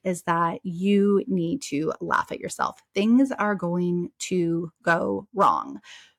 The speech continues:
You, as a woman, especially if you're a mom,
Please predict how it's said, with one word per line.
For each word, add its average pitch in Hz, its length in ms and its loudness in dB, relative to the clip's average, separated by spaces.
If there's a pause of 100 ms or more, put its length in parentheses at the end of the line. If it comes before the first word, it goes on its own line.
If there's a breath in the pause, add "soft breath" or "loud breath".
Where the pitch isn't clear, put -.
(240)
You, 240 760 2 (280)
as 190 180 2
a 185 80 2
woman, 226 580 2 (200)
especially 190 480 -2
if 220 120 0
you're 277 120 4
a 285 40 2
mom, 185 380 2